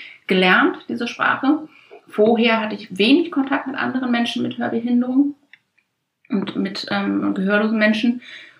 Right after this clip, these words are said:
Und das heißt, ich war schon recht viel alleine, so emotional gesehen. Und da habe ich tatsächlich unheimlich viel Zeit mit Tieren verbracht und habe es als unheimlich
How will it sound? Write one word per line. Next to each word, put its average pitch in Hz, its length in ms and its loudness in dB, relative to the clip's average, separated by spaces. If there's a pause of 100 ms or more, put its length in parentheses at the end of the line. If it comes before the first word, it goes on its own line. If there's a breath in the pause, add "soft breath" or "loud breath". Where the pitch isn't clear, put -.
(140)
Und 202 340 2
das 202 140 -6
heißt, 202 440 0
ich - 240 -14
war 190 180 4
schon 285 400 2 (300)
recht 262 240 -4
viel 254 460 -6
alleine, 208 800 2
so - 300 -8
emotional 180 600 -4
gesehen. 175 320 -4
Und 185 120 -6
da 196 200 0
habe 202 120 -6
ich 208 80 -12
tatsächlich 190 460 -8
unheimlich 226 400 0
viel 208 100 -6
Zeit 190 220 -4
mit - 160 -8
Tieren 277 340 2
verbracht - 580 -4
und 185 340 -6 (460 loud breath)
habe 202 200 -2
es 202 80 -4
als - 120 -10
unheimlich 214 500 0